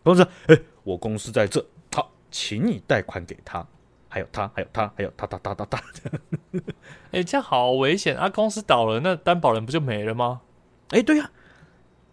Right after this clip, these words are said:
Speaker 1: 你是担保人，公司倒了之后，那请问债主他找谁？
Speaker 2: 对啊。
Speaker 1: 他一定是先找员工啊。所以员工，你拿到的薪，你有可能啊，一来一往啊，你丧失掉两笔钱啊。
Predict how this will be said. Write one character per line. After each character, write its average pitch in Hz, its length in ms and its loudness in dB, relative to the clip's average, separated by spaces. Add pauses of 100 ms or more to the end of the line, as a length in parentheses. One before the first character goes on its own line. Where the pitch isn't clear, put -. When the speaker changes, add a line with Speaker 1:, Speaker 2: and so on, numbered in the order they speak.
(280)
Speaker 1:
你 170 180 2
是 262 120 -2
担 262 200 2
保 151 160 2
人， 135 160 -2
公 247 200 0
司 220 140 -4
倒 107 160 0
了 104 100 0
之 113 140 -6
后， 120 140 -2
那 156 120 -2
请 78 380 -10
问 87 180 -8 (680)
债 208 200 0
主 98 140 -8
他 104 140 -8
找 - 160 -12
谁？ - 160 -18 (800)
Speaker 2:
对 247 260 -2
啊。 240 160 0
Speaker 1:
他 - 200 -8
一 196 120 -6
定 208 240 0
是 185 140 -2
先 170 180 2
找 110 160 4
员 92 180 -2
工 92 160 -2
啊。 90 200 -8 (500)
所 269 180 -2
以 226 100 -2 (160)
员 226 180 0
工， 262 180 4 (300)
你 151 500 -2
拿 117 300 -2
到 202 220 -2
的 139 100 -2
薪， 151 240 -6
你 170 100 4
有 262 140 4
可 127 200 -2
能 107 160 -2
啊， 104 160 -6
一 247 100 -4
来 120 160 -2
一 180 160 -2
往 101 180 -2
啊， - 140 -18
你 127 120 -6
丧 165 260 -2
失 165 160 -8
掉 175 120 2
两 104 460 -2
笔 92 240 -4
钱 - 340 -8
啊。 - 100 -4